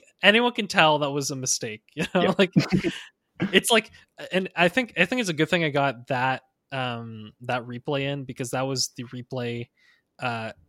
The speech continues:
Speaker 1: that was, like, my last game I'd played in a while, and I was on a losing streak.
Speaker 2: Oh, okay,
Speaker 1: So,
Speaker 2: yeah.
Speaker 1: so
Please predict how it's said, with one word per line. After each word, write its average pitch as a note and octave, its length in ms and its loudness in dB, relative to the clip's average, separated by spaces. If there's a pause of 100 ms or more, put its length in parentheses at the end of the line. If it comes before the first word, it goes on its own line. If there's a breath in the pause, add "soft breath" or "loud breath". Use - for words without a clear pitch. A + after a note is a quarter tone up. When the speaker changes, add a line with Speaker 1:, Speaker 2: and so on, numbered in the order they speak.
Speaker 1:
that D#3+ 100 4
was, F3+ 120 4
like, F#3+ 140 2
my D3+ 140 2
last C3+ 420 0
game C3+ 160 -4
I'd B2+ 220 -6
played C3 220 -4
in B2+ 60 -10
a B2 60 -8
while, A#2 300 -8
and A#2+ 80 -10
I - 20 -6
was B2 100 -6
on B2+ 100 -6
a A#2 60 -10
losing A#2+ 300 -8
streak. E3+ 400 -4 (360)
Speaker 2:
Oh, C3+ 120 8 (140)
okay, - 120 -6
Speaker 1:
So, C#3 300 4
Speaker 2:
yeah. - 60 -20 (120)
Speaker 1:
so D3 400 4